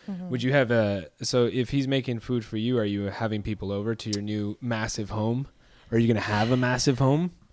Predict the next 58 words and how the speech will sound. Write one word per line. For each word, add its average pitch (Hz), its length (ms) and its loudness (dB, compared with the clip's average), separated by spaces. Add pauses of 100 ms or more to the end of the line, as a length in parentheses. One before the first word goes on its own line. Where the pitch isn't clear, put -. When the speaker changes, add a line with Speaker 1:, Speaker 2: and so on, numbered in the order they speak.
(160)
Speaker 1:
I'd 277 160 4
have 415 240 2
a 466 60 4
pretty 247 420 0
big 277 260 0
home. 254 520 -2
Speaker 2:
Why? 104 380 2
Speaker 1:
But 277 140 6
I, 262 180 2 (220)
I 254 60 2
mean, 269 280 4
why? 185 380 2
Speaker 2:
So - 100 2
you 233 60 10
Speaker 1:
Uh, 214 180 10
Speaker 2:
could - 160 -8 (140)
run 101 180 0
around 98 260 2
screaming? 104 640 0
Speaker 1:
Yeah. 214 380 4
No, 294 360 8
Speaker 2:
Nice. - 420 -8
Speaker 1:
I'd 320 100 8
have 415 180 4
a 415 60 0
big 269 260 6
home. 220 200 2
I'm, 294 300 4
I'm 285 160 4
into 370 200 0
really 233 320 4
big 196 280 2
houses, 226 460 2
but - 200 -6
cozy. 180 400 -2
You 185 140 -8
know 190 100 -6
what 196 80 -4
I 202 40 -2
mean? 196 200 -2
Not, 202 180 0
like, 240 160 2
an 214 80 0
insane, 185 600 -2
disgusting 180 600 -6
Speaker 2:
Like 160 100 -2
Speaker 1:
mansion, 165 240 4 (100)
Speaker 2:
a 254 60 2
big 262 100 -2
fluffy 101 320 -2
house. 85 260 -8
Speaker 1:
but 202 120 4
a 196 140 2 (180)
frickin' 214 320 -4
huge 175 320 -6
house. 185 480 -12
Yeah, 95 60 -6
Speaker 2:
Yeah, 85 120 -6